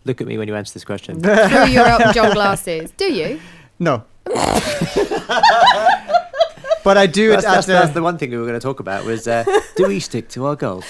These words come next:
Speaker 2: But I do it at, uh, one of the masterminds that I go to.
Speaker 3: Oh, so you've got
Speaker 2: They,
Speaker 3: accountability
Speaker 2: yeah,
Speaker 3: there,
Speaker 2: I've got
Speaker 3: right, okay.
Speaker 2: accountability.
Speaker 3: Yeah.
Speaker 2: So they do reviews, and
Speaker 3: Yeah.
Speaker 2: that makes me then review my own goals. If it,
Speaker 3: Yes.
Speaker 2: if I were left to my own devices, I probably wouldn't.
Speaker 3: Yeah.
Speaker 2: Even
Speaker 1: No.
Speaker 2: though I know I should.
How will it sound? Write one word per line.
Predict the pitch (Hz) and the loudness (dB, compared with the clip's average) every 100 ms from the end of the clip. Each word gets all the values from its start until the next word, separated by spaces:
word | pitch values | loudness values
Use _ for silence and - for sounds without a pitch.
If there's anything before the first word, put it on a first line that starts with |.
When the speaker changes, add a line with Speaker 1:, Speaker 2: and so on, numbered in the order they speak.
| - | -8
Speaker 2:
But | 175 | -2
I | 180 | -2
do | 170 175 185 | 0 -2 -2
it | 180 | -2
at, | 165 147 - | -4 -6 -6
uh, | 147 135 | -6 -4
one | 147 | -4
of | 143 | -4
the | |
masterminds | 127 127 - 135 123 120 | -4 -6 -6 -6 -6 -6
that | 113 | -8
I | |
go | 110 107 | -8 -10
to. | - 104 | -12 -12
Speaker 3:
Oh, | 208 | -10
so | 196 | -8
you've | 185 180 | -8 -8
got | - | -10
Speaker 2:
They, | 226 | -4
Speaker 3:
accountability | 147 139 165 135 | -4 -4 -4 -4
Speaker 2:
yeah, | 123 | -4
Speaker 3:
there, | |
Speaker 2:
I've | 131 | -2
got | 135 | -4
Speaker 3:
right, | - | -4
okay. | 131 | -6
Speaker 2:
accountability. | 117 120 113 110 143 | -6 -8 -10 -10 -12
Speaker 3:
Yeah. | - | -12
Speaker 2:
So | - 139 | -8 -6
they | 139 | -4
do | 131 117 127 | -6 -6 -6
reviews, | 120 120 117 131 165 - | -6 -8 -8 -8 -10 -12
and | 135 | -8
Speaker 3:
Yeah. | 127 | -6
Speaker 2:
that | 131 - | -8 -8
makes | 127 120 123 | -10 -10 -12
me | 120 | -10
then | 117 107 107 104 | -10 -10 -12 -14
review | 120 117 120 | -12 -10 -10
my | 113 | -8
own | 113 | -8
goals. | 117 98 - | -10 -14 -8
If | 160 | -6
it, | 185 180 | -4 -6
Speaker 3:
Yes. | 220 | -4
Speaker 2:
if | 196 | -2
I | 196 190 | 0 0
were | 185 | 2
left | 165 160 | 0 0
to | 156 | -4
my | |
own | 139 131 | -4 -4
devices, | 120 113 104 117 - | -4 -6 -8 -14 -14
I | 135 | -16
probably | - 160 160 175 | -12 -12 -10 -10
wouldn't. | 202 220 233 | -10 -12 -12
Speaker 3:
Yeah. | 202 185 180 | -10 -10 -6
Speaker 2:
Even | 185 185 | -2 -2
Speaker 1:
No. | 180 | 0
Speaker 2:
though | |
I | 170 | -2
know | 170 170 | -2 -4
I | 165 | -6
should. | - 190 226 | -6 -6 -8